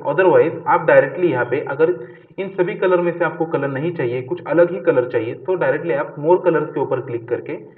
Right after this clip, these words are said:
यहाँ से आप color select कर सकते हैं। जैसे कि अभी हम select करेंगे as a ये वाला color हम select कर देते हैं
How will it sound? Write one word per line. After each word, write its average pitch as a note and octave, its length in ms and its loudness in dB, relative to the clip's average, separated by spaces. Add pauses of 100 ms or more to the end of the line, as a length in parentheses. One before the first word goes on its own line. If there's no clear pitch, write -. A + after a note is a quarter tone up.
(280)
यहाँ C#3+ 280 2
से G3+ 60 2
आप - 520 -2 (120)
color D#3+ 280 4
select E3+ 320 -2
कर E3+ 160 4
सकते B2+ 260 -6
हैं। G#2 180 -10 (1000)
जैसे C#3+ 360 -2
कि F3+ 80 0
अभी E3 160 4
हम E3+ 220 0
select D#3+ 280 0
करेंगे D#3 420 2
as B2+ 180 4
a E3+ 100 6 (680)
ये E3+ 100 8
वाला B2 200 4
color G#2+ 340 -6 (200)
हम D3+ 100 -6
select D#3 300 0
कर D3 120 4
देते C#3 240 -2
हैं D#3 160 0